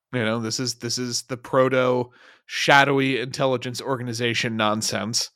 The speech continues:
And whatever, uh,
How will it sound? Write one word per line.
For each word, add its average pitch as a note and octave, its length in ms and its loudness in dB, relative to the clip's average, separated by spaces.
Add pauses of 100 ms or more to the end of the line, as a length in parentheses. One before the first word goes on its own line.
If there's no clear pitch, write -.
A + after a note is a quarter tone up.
(800)
And A#2+ 560 -2 (400)
whatever, D3+ 840 6
uh, B2+ 340 4